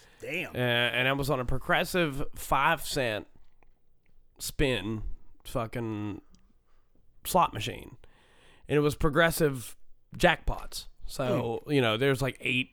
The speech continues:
Speaker 2: slot machines that are all running on the same progression. And you see the number going up or whatever, and you just sit down at a random ass slot machine and you do the same bet as everybody else,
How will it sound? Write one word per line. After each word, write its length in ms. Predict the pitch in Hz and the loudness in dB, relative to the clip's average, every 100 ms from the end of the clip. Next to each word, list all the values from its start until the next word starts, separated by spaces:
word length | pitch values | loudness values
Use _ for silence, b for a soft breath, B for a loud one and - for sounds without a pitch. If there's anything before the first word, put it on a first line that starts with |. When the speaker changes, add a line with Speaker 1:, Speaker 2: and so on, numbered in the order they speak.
| - | -8
Speaker 2:
slot 340 | - - 123 117 | -6 0 0 0
machines 600 | 120 - 131 127 135 127 | -2 -2 0 2 0 0
that 200 | 127 123 | 0 2
are 200 | 117 113 - | 2 0 2
all 240 | 110 117 135 | 8 12 12
running 320 | 131 127 131 | 12 12 6
on 120 | 127 | 4
the 80 | 127 | 2
same 340 | 117 143 135 131 | 0 2 2 4
progression. 680 | 135 123 117 120 131 143 - B B B B B 135 | 2 2 0 0 -2 -2 -6 B B B B B 0
And 340 | 131 131 123 | 2 2 2
you 160 | 123 123 | 0 0
see 240 | - 143 | 2 4
the 100 | 139 | 4
number 280 | 127 135 135 | 2 2 4
going 260 | 131 131 | 4 4
up 160 | 123 127 | 2 0
or 60 | 127 | -2
whatever, 420 | 120 120 117 135 | 0 0 0 2
and 100 | 120 | 2
you 60 | 120 | 2
just 200 | 113 - | 0 0
sit 180 | 135 120 | -2 2
down 380 | 117 120 131 | 2 4 2
at 80 | 120 | 2
a 80 | 110 | 0
random 380 | 117 120 120 120 | 2 2 2 2
ass 180 | 113 - | 0 0
slot 220 | 120 113 | 0 0
machine 320 | 110 127 123 | -2 0 2
and 80 | 120 | 2
you 100 | 117 | 0
do 140 | 123 | 0
the 100 | 123 | 0
same 300 | 107 120 123 | 0 2 2
bet 120 | 123 | 2
as 80 | 123 | 2
everybody 340 | 123 123 120 117 | 2 2 2 2
else, 240 | 113 120 | 2 0